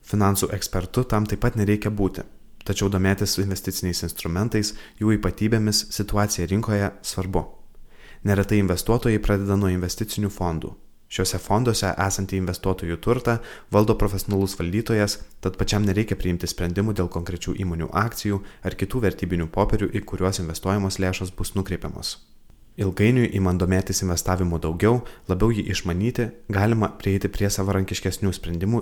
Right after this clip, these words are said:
ir investicinių instrumentų. Susikurti galimybę uždirbti daugiau padeda keli dalykai. Tarp jų ir kokybiškas poilsis, leidžiantis į darbus sugrįžti su naujomis jėgomis. Tad dalį pinigų verta pataupyti atostogoms. Mūsų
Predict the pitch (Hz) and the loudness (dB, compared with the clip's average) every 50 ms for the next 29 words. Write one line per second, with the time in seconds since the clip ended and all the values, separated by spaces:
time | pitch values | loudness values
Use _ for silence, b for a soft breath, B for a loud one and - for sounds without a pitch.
0 | - - 101 110 107 98 87 82 - - 85 - - 98 90 90 87 82 - - | -2 -2 -2 0 0 0 0 -2 -4 -6 -8 -6 -4 -2 0 0 -2 -2 -4 -4
1 | 90 82 - - - - - - - - - - - _ _ - - - - - | -6 -4 -6 -6 -8 -8 -10 -10 -12 -18 -20 -20 -20 _ _ -20 -20 -18 -12 -8
2 | - 107 - 104 - - 107 - 98 98 95 90 92 92 98 107 - 113 - - | -4 -4 -2 -2 0 0 0 0 0 0 2 2 2 2 2 2 2 2 0 0
3 | 101 95 92 - 95 - - 92 92 95 87 85 107 120 127 - 117 104 104 104 | -2 -4 -2 -2 -2 -2 -2 -2 -2 -2 0 2 2 2 2 2 4 4 6 6
4 | 98 95 95 104 98 107 104 104 98 95 92 - - - - - - - - - | 4 4 2 2 2 2 2 2 0 0 0 -2 -4 -10 -14 -16 -20 -20 -20 -20
5 | - - - 98 87 - - 104 117 131 - - 107 - - 95 - - 95 - | -18 -6 -4 -4 -2 -2 0 0 0 2 2 0 0 0 -2 -2 0 0 0 0
6 | 92 - - 85 - - - 95 110 123 127 120 - 113 - - B B B B | 0 -2 -2 -4 -2 2 4 4 4 4 4 2 0 -2 -2 -4 B B B B
7 | B 101 110 113 - 113 104 - 98 - - 92 92 95 95 110 120 113 104 - | B 2 2 4 2 0 0 0 -2 -2 -2 -2 0 0 0 0 2 2 0 0
8 | - 92 95 92 98 95 - - 90 - - 110 110 98 85 85 87 85 - - | 0 -2 -2 -2 0 0 -2 -2 -4 -2 0 0 2 2 2 0 0 -2 -2 -2
9 | 85 90 90 85 78 - - - - - - - - _ _ - - 104 98 98 | 0 0 0 0 -2 -2 -4 -6 -8 -8 -14 -20 -20 _ _ -6 -2 0 2 4
10 | 101 98 98 95 85 - - 90 90 87 92 107 131 120 - 107 104 104 - 104 | 6 6 6 4 2 2 2 2 2 2 2 2 2 2 2 2 2 2 2 2
11 | - 101 - 98 92 - 107 104 113 104 101 - 107 107 - - 87 82 - 85 | 0 2 2 2 2 0 0 0 0 -2 0 2 2 2 2 0 -2 -4 -4 -6
12 | - - - - - - - 98 95 - - | -8 -10 -12 -12 -12 -4 0 0 0 2 0